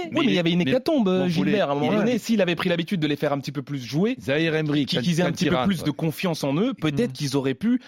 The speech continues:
Speaker 1: à un moment donné, donner satisfaction. Et peut-être qu'il aurait pu avoir aussi confiance. Et il y a,
Speaker 3: Trop
Speaker 1: je,
Speaker 3: jeune.
Speaker 1: je, je parle de Bicham Boum, mais il y a pas que lui. Et les Garbi, tous ces jeunes joueurs-là,
Speaker 3: Trop
Speaker 1: en fait,
Speaker 3: jeune, trop
Speaker 1: ils,
Speaker 3: jeune.
Speaker 1: ils, oui, mais ils n'ont jamais
Speaker 3: C'est le
Speaker 1: joué.
Speaker 3: P S G, là, t'es pas à Brest.
Speaker 1: Ben oui, mais sauf qu'il fait avec ce qu'il a.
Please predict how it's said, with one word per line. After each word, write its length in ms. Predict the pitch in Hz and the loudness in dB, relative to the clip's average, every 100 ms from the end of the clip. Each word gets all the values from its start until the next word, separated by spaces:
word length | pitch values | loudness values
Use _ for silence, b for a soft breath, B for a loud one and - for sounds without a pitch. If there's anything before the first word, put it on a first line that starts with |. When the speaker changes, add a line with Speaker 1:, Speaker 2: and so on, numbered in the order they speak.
| B | B
Speaker 1:
à 60 | |
un 20 | |
moment 180 | 135 139 | 0 0
donné, 300 | 139 165 220 - B | 0 0 -2 -4 B
donner 360 | 131 120 151 165 | -10 -2 0 0
satisfaction. 680 | 160 156 156 - - 233 | -2 -4 -4 -4 -2 0
Et 60 | 123 | 0
peut-être 160 | - 175 | -2 -2
qu'il 80 | 143 | -2
aurait 140 | 143 | -2
pu 200 | - 160 | 0 0
avoir 300 | 151 151 - | 2 0 0
aussi 220 | 147 156 | -2 -2
confiance. 400 | 147 190 226 185 - B B | -4 -2 -2 -4 -8 B B
Et 120 | 123 | -6
il 80 | 135 | -2
y 60 | 131 | -2
a, 60 | 127 | -2
Speaker 3:
Trop 100 | 120 110 151 | -2 -2 -2
Speaker 1:
je, 80 | 160 | 0
Speaker 3:
jeune. 60 | |
Speaker 1:
je, 160 | 143 - | -2 -4
je 100 | 143 | -4
parle 200 | 131 131 | -2 0
de 80 | 131 | 0
Bicham 280 | 127 131 135 | -2 0 2
Boum, 160 | 226 | 2
mais 80 | 151 | 2
il 20 | |
y 40 | 120 | -2
a 40 | |
pas 100 | 151 | -4
que 100 | 165 | 0
lui. 160 | 233 185 B B | 0 0 B B
Et 180 | 123 | -4
les 160 | 120 120 | -2 -2
Garbi, 420 | 131 135 131 180 - B | -4 -4 0 -2 -2 B
tous 120 | 247 | -4
ces 140 | 202 | 0
jeunes 220 | 143 135 117 | 0 0 -2
joueurs-là, 280 | 123 143 | 0 0
Speaker 3:
Trop 100 | 190 | 2
Speaker 1:
en 40 | 208 | 2
fait, 60 | |
Speaker 3:
jeune, 140 | 208 175 | 2 0
trop 160 | 185 | -2
Speaker 1:
ils, 60 | 196 | 0
Speaker 3:
jeune. 260 | 220 208 156 | 0 0 2
Speaker 1:
ils, 60 | |
oui, 60 | 254 | 2
mais 80 | 247 | 4
ils 40 | |
n'ont 120 | 226 | 4
jamais 220 | 185 208 269 | 2 2 4
Speaker 3:
C'est 80 | 220 | 2
le 60 | |
Speaker 1:
joué. 80 | 294 | 2
Speaker 3:
P 80 | 233 | 2
S 140 | 226 226 | 2 0
G, 140 | 262 | 2
là, 140 | 233 | 2
t'es 120 | 208 170 | 0 0
pas 100 | 208 | 0
à 40 | |
Brest. 380 | 214 226 - _ _ - | 0 0 -2 _ _ -6
Speaker 1:
Ben 180 | 120 123 | 0 2
oui, 100 | 196 | 2
mais 80 | 151 | 2
sauf 140 | 156 | 0
qu'il 160 | 143 127 | 0 0
fait 120 | 165 | 0
avec 160 | 131 123 | -2 -2
ce 60 | |
qu'il 100 | 185 | -2
a. 140 | 254 | -4